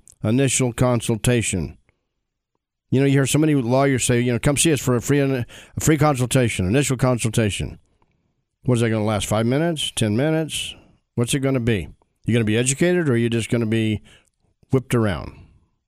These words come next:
Educate and advocate. That's what Bell and Pollock does. So we're gonna give you a significant, meaningful,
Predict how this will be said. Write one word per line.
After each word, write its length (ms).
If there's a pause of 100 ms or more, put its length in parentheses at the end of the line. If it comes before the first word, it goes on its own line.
(1300)
Educate 680
and 140
advocate. 460
That's 200
what 140
Bell 180
and 120
Pollock 260
does. 380 (420)
So 100
we're 80
gonna 140
give 140
you 100
a 40
significant, 680
meaningful, 560